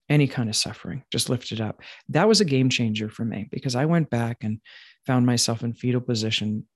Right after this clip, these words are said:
many, many times. And I would turn that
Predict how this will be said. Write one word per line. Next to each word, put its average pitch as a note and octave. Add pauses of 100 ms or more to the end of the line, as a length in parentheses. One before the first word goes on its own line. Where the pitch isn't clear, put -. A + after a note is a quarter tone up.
many, B2+
many A#2+
times. G#2+ (100)
And B2+
I C3
would C3
turn E3
that C3